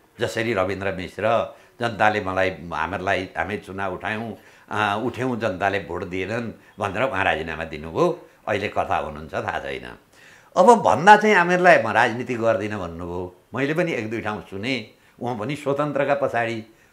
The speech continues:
अब त्यो कुरो त म जिम्मा लिन सक्दिनँ नि। अब उहाँ, मलाई अहिले पनि के लाग्छ भने सुरेन्द्र भण्डारीजी राजनीति गर्दिनँ भनेर हामीबाट हिँड्नुभयो। अब होइन स्वतन्त्रको बाटो राम्रो लागेको छ भन्दै त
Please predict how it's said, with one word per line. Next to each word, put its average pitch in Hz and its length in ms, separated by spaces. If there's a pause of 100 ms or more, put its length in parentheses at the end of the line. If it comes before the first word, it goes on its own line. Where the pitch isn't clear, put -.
(140)
अब 180 60
त्यो 190 220
कुरो 185 180
त 175 80
म 160 140
जिम्मा 120 280
लिन 98 220
सक्दिनँ 92 420
नि। 82 140 (600)
अब 135 120
उहाँ, 139 300
मलाई 165 280
अहिले 143 300
पनि 151 200
के 113 100
लाग्छ 90 260
भने 123 380 (440)
सुरेन्द्र 123 380
भण्डारीजी 82 560
राजनीति 80 500
गर्दिनँ 117 480
भनेर 78 260
हामीबाट 85 380
हिँड्नुभयो। 69 580 (1200)
अब 160 100
होइन 240 380
स्वतन्त्रको 190 580
बाटो 165 540
राम्रो 165 340
लागेको 147 520
छ - 20
भन्दै 117 260
त 117 220